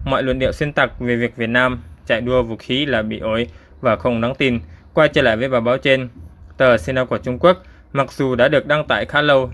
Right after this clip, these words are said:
nhưng mới đây, chúng lại được một số diễn đàn dẫn nạn gây bức xúc với cộng đồng người Việt yêu nước vô danh. Sống T V xin được dịch bài báo này để khán thính giả có thể đưa ra nhận định. Bài báo của tác giả Thăng Xanh Sông với tiêu đề rất kích động, việc Việt Nam phát triển quân sự khiến ba nước láng giềng không yên tâm.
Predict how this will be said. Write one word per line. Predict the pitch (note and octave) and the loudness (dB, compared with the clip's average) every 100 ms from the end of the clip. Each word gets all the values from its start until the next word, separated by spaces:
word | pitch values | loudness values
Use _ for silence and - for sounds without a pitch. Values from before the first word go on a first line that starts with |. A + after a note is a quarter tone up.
| - | -6
nhưng | C3 B2 | -4 -2
mới | C3+ | 2
đây, | C3+ B2 A#2+ _ _ - | 2 2 -2 _ _ -8
chúng | C#3 F#3 | -2 2
lại | C#3 | 2
được | B2+ B2 | 0 -2
một | A#2+ | -4
số | - C#3+ | -2 -2
diễn | D3 B2 | -2 -2
đàn | C3 A#2 A2 | 0 0 0
dẫn | G#2+ A2 C#3+ _ _ - | 0 -2 -2 _ _ -8
nạn | C#3 B2 A#2+ | -2 -2 0
gây | C3+ | 0
bức | C3+ D3+ | 0 -4
xúc | G3+ | -6
với | G3+ | -4
cộng | G3+ C#3 | -4 -2
đồng | C3 B2 | -2 -2
người | A#2+ | -2
Việt | A#2 A2+ | -2 -2
yêu | F2 B2+ | -2 -2
nước | D3 - | -2 -2
vô | B2+ A#2+ | -4 0
danh. | B2 B2 - - - - - | 0 0 -6 -20 -20 -18 -4
Sống | - D3 | 2 4
T | E3+ | 4
V | D#3 C#3+ B2+ | 4 2 2
xin | C#3 | 0
được | B2+ - | -2 -2
dịch | B2 | -8
bài | B2 A2 | -4 0
báo | A2+ | 2
này | D3 C3 | 4 2
để | A#2 A2 | 2 -2
khán | A2+ C#3 | -2 -2
thính | E3+ D#3 | -2 0
giả | B2+ A2+ | 0 0
có | C#3+ | -2
thể | B2 A2+ | -4 -2
đưa | C3 | 0
ra | B2+ | 2
nhận | B2+ A#2+ A#2 | 2 0 -4
định. | A#2+ - - - - | -6 -8 -20 -18 -2
Bài | B2 | 2
báo | A2 A2+ D3 | 4 4 2
của | C3+ F#2+ | -2 -4
tác | D#3 | -4
giả | - A#2+ A2+ - | -2 0 0 -2
Thăng | - B2 A#2 | -4 -4 -4
Xanh | B2+ | -6
Sông | A#2 C3 A#2+ A#2 - - - - - - | -4 -2 -2 -6 -14 -18 -18 -20 -20 -2
với | B2 D#3+ | 2 4
tiêu | D#3 | 2
đề | C#3+ C3 A2+ | 2 2 4
rất | C#3+ - | 2 0
kích | F#3+ | 0
động, | D3+ C#3 B2+ | 2 2 0
việc | A#2+ A#2 - | -2 -2 -6
Việt | A#2 | -2
Nam | A#2+ B2 A#2+ | 0 0 0
phát | F3 - | -4 -4
triển | G#2+ | -6
quân | B2 C3 | -6 -6
sự | - B2 - | -4 -4 -6
khiến | - B2+ | -6 -4
ba | C3 A#2 | -2 -2
nước | B2+ | -2
láng | C#3+ D3 | -6 -4
giềng | C#3 A2+ | -2 -4
không | - A2+ | -6 -6
yên | A#2 | -6
tâm. | A2 A#2 | -2 -2